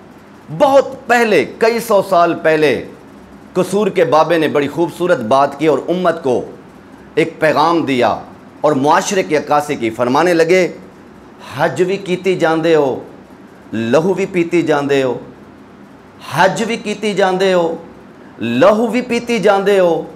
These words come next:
खा के माल गरीबां दा भज मसीती जांदे हो।" कहंदे, "नमाज़ां भी पूरियां, रोज़े भी पूरे,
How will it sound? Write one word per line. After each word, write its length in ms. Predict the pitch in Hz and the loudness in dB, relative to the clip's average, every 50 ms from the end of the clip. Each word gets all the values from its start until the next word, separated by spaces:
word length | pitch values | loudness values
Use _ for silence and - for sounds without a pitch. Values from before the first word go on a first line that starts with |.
| - - - - - - - - - - | -20 -20 -20 -20 -20 -20 -20 -20 -14 -6
खा 300 | - 175 185 185 208 226 | 2 4 6 6 6 6
के 300 | - - - 208 208 196 | 4 2 0 0 2 2
माल 580 | 170 151 147 151 160 170 185 196 202 208 202 202 | 2 2 4 4 6 6 6 6 6 4 4 2
गरीबां 600 | 151 135 160 165 165 175 180 156 185 196 185 165 | 0 2 2 4 4 2 4 4 4 4 4 4
दा 440 | 156 165 151 135 117 104 - - - | 4 4 6 6 4 2 -2 -6 -12
भज 380 | 120 123 123 135 220 247 240 285 | -10 -8 2 4 4 4 4 2
मसीती 520 | 247 262 240 240 240 240 - 233 226 214 | 2 2 0 0 0 -4 -2 -2 -2 2
जांदे 360 | 180 196 185 180 175 185 180 | 2 2 2 2 2 2 4
हो।" 120 | 170 160 151 156 - - - - - - - - - - - - - - - - - - - - - - - - - - - - - - - - - - - - - - | 4 4 2 0 -6 -16 -20 -20 -20 -20 -20 -20 -20 -20 -20 -20 -20 -20 -20 -20 -20 -20 -20 -20 -20 -20 -20 -20 -20 -20 -20 -20 -20 -20 -20 -20 -20 -20 -20 -20 -8 -4
कहंदे, 200 | 180 190 208 214 | -2 -2 0 0
"नमाज़ां 540 | 202 170 156 156 160 185 196 196 208 240 233 | 0 0 0 2 2 2 2 2 0 0 0
भी 100 | 240 233 | -2 -4
पूरियां, 500 | 233 220 220 214 214 196 170 139 107 - - - - - - - - - - - 131 | -2 0 0 2 4 4 2 2 0 -2 -8 -14 -18 -20 -20 -20 -20 -20 -8 -6 -4
रोज़े 380 | 131 165 220 233 226 190 254 233 | 0 4 4 4 4 4 2 4
भी 120 | 240 240 | 2 0
पूरे, 600 | - - 214 220 208 202 180 143 113 92 78 - | 0 0 2 2 4 4 4 4 2 0 -6 -10